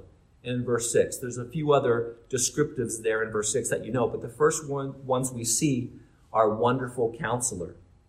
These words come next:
Thomas Lai was trying to encourage his congregation that was going through a very dark and difficult time, and they were greatly feeling the weight of oppression.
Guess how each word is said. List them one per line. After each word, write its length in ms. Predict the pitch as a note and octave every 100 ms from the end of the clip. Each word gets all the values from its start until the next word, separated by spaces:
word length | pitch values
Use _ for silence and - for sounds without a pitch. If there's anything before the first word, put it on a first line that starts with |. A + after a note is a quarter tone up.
| _ _ _ _ _ _ _ _ - - _
Thomas 380 | - F#3+ G#3 F3+
Lai 200 | F3 E3+
was 300 | C#3 C3 -
trying 460 | D#3 D#3 F3+ F#3+ F3+ - -
to 160 | - D3+
encourage 500 | B2 - E3 E3 E3
his 160 | D3+ -
congregation 680 | C3+ C3 B2 B2 B2 A2
that 120 | G#2+ A2
was 120 | B2
going 260 | B2 B2+
through 140 | B2 A#2+
a 60 |
very 320 | A2+ B2 C#3 C3+
dark 360 | B2 C3+ -
and 100 | A2+
difficult 460 | A#2 C#3 B2+ A2 -
time, 380 | - C#3 D3 D#3+ - - -
and 200 | - C3
they 100 | B2
were 320 | A#2+ A#2 A#2 - -
greatly 600 | - A#2+ C3+ D3+ D3+ D3
feeling 500 | C#3 - C#3 C3+ C3
the 80 | A#2+
weight 460 | G#2 A2 B2 A#2 -
of 120 | A#2 G#2
oppression. 560 | G2+ - A2+ - F#2